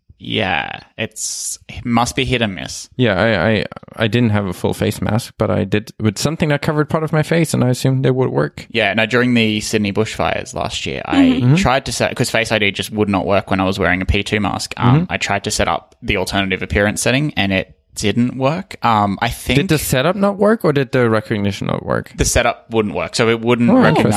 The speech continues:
Speaker 2: interesting.
Speaker 1: my face. I have screenshots, which, if I can find them, I will happily send to you,
Speaker 2: Mm-hmm.
Speaker 1: um, 'cause I remember the date that I took them. But, no, look. Oh, well,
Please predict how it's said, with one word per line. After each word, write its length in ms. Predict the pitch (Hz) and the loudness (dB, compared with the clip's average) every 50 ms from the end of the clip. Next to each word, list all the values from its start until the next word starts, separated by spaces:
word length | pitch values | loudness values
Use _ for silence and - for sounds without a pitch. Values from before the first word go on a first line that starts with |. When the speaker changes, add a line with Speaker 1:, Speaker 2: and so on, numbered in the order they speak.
| - - 101 | 2 0 0
Speaker 2:
interesting. 60 | 98 | -2
Speaker 1:
my 80 | 98 98 | -4 -4
face. 240 | - - 98 104 - | -2 -2 -2 -2 -2
I 100 | - 117 | -4 -4
have 320 | 117 117 147 156 180 185 185 | -4 -2 0 0 0 0 0
screenshots, 840 | - - - - - 120 117 117 117 110 - 80 65 - - - - - | -2 -4 -4 -2 0 2 4 4 4 2 2 0 -2 -2 -4 -6 -8 -6
which, 360 | - 60 50 - - - - - | -6 -8 -8 -4 -2 -4 -2 -2
if 140 | - 120 - 120 | -2 -4 -2 -2
I 60 | 113 | -2
can 200 | - - 110 113 | -2 -2 -4 -4
find 340 | - - 156 165 165 123 110 | -2 0 0 2 2 2 0
them, 140 | 104 - - - | 0 0 -2 0
I 120 | - 104 | 0 0
will 140 | 107 101 - | 0 -2 -4
happily 420 | - - - 175 - - 139 131 | -6 -4 -6 -4 -4 -2 -2 -2
send 300 | 117 - 120 120 120 117 - | -2 0 -2 -2 -2 -2 -4
to 80 | - | -4
you, 160 | - - - - - - - - - - _ _ - | -4 -4 -4 -6 -8 -14 -20 -20 -20 -20 _ _ -2
Speaker 2:
Mm-hmm. 40 | - 110 | 0 2
Speaker 1:
um, 460 | 104 104 104 98 98 98 - - - - | 2 4 2 2 0 0 -2 -4 -8 -8
'cause 140 | - - 117 | -6 -2 -2
I 60 | 107 | 0
remember 320 | 113 117 117 131 135 147 | 0 0 0 0 0 -2
the 100 | 139 - | -2 -2
date 300 | 104 - 104 104 - - | 0 0 0 0 0 -2
that 80 | - - - | -4 -4 -4
I 60 | - | -4
took 240 | - - - - - | -4 -4 -6 -4 -4
them. 220 | - - - - - | -4 -4 -4 -2 0
But, 260 | 110 110 101 - - - - - - - - _ _ _ _ _ _ _ _ _ _ - | 2 2 0 0 -4 -18 -20 -20 -20 -20 -20 _ _ _ _ _ _ _ _ _ _ -8
no, 360 | 123 123 120 117 113 110 104 98 | -4 -2 -2 0 0 -2 -2 -2
look. 340 | 104 107 107 - - - _ _ _ _ _ _ _ _ _ _ _ _ - | -4 -4 -6 -8 -16 -20 _ _ _ _ _ _ _ _ _ _ _ _ 0
Oh, 180 | - 151 147 | 2 2 4
well, 240 | 135 120 117 117 113 | 4 4 4 4 4